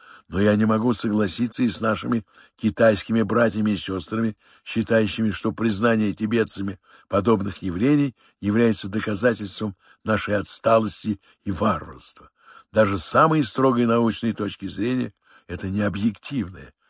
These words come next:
отношение. В то же время, если и принимать какой-то принцип, то это не означает, что все с ним связанное принимается безоговорочно.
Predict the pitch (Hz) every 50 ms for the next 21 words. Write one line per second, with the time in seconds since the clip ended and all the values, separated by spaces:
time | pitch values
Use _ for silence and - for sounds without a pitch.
0 | _ _ _ - - - - - 85 - - - 73 67 - _ _ _ _ _
1 | _ _ _ _ _ _ _ _ _ - - - 165 170 160 123 123 135 120 127
2 | 131 131 127 117 120 117 113 131 131 113 - - 123 123 113 - 117 120 123 135
3 | 151 180 202 202 - - - _ _ _ _ - - 110 98 123 120 107 - 117
4 | 98 - - 120 120 107 87 - - - - - _ _ _ - - _ _ 113
5 | 120 127 127 - 135 131 135 135 127 117 104 127 120 113 - - 139 139 135 117
6 | - - - 131 120 - - 147 143 113 - 131 120 107 - 120 127 139 143 127
7 | 139 143 143 139 139 123 - _ _ _ - 113 127 127 127 135 135 131 120 -
8 | 135 127 127 127 123 131 127 139 135 131 120 98 80 73 - - - - _ _